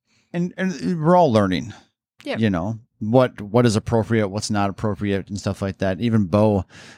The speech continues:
Speaker 1: yesterday, not the other day at, at T-ball. Yeah, you were there, but all of a sudden he got really sassy at Mom. And I was just kinda like, I just kinda looked at Mom real quick and I'm just kinda like, "What's she gonna do? How's she gonna handle this?" And like, I can't remember what it was. It was about him running to the, the park.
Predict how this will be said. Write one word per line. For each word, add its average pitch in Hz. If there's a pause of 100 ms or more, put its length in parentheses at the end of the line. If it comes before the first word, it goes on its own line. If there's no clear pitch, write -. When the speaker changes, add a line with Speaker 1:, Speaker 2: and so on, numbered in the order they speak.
(100)
Speaker 1:
yesterday, 98
not 135
the 120
other 110
day 107
at, 101
at 117
T-ball. 147
Yeah, 143
you 156
were 127
there, 95
but 95
all 95
of 98
a -
sudden 101
he 104
got 87
really 95
sassy 92
at 85
Mom. 87
And 95
I -
was 87
just 90
kinda 95
like, 87
I 127
just 127
kinda 120
looked 123
at 120
Mom 120
real 127
quick 131
and 117
I'm 110
just 104
kinda 110
like, 95 (300)
"What's 110
she 113
gonna 98
do? 92
How's 85
she 98
gonna 92
handle 87
this?" 76
And 95
like, - (120)
I 110
can't 110
remember 113
what 113
it 80
was. 120
It 98
was 92
about 107
him 120 (300)
running 127
to 123
the, 107
the -
park. -